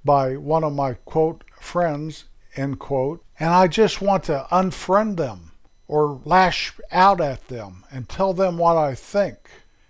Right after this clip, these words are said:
And that won't do any good at all, let me tell you that right now. You don't fight fire with fire. If you feel you must,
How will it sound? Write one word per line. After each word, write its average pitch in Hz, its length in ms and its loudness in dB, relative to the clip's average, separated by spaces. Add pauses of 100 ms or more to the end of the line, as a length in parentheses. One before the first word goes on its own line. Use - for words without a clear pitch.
(100)
And 147 80 -4
that 180 160 6
won't 156 280 -2
do 139 200 -4
any 117 340 -6
good 139 240 -6
at 110 140 -8
all, 117 340 -4
let 123 160 -10
me 107 180 -16
tell 127 220 -8
you 110 180 -10
that 123 320 -6
right 127 300 -6
now. 151 440 -4 (440)
You 147 80 -8
don't 165 240 0
fight 156 380 0
fire 151 360 0
with 156 160 -6
fire. 117 520 -4 (420)
If 113 160 -8
you 135 140 -4
feel 165 580 0 (140)
you 143 140 -2
must, 160 520 -2